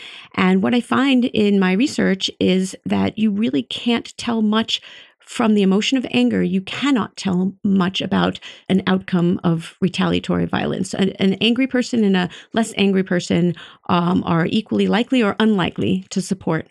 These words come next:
violence. Where anger seems to play this really critical role is in promoting peaceful political activism. And I've had a chance to really reflect on that finding. And to me, it, it makes sense in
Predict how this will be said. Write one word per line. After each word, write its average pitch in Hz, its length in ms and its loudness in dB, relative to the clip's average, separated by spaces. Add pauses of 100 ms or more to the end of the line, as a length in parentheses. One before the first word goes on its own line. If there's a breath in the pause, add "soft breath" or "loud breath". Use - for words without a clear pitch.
violence. 185 500 -4 (520 loud breath)
Where 254 340 0
anger 214 480 2 (260)
seems 240 280 0
to - 80 -6
play - 240 -4
this 190 240 -6
really 220 320 -2
critical 202 600 -4
role 202 580 0 (440 loud breath)
is 240 180 0
in 214 260 0 (120)
promoting 214 480 2 (100)
peaceful 254 480 -4 (100)
political 190 540 -2
activism. 202 760 -2 (380 loud breath)
And 214 120 2
I've 240 80 0
had 330 120 0
a 349 40 -4
chance 311 260 -2
to 220 120 -2
really 226 260 0
reflect 196 500 -4
on 185 160 2
that 175 220 -2 (120)
finding. 208 540 0
And 190 320 -2
to 240 120 -2
me, 294 100 2 (100)
it, - 140 -6 (200)
it 202 140 0
makes 240 300 0
sense 311 360 -2 (300 loud breath)
in 233 280 2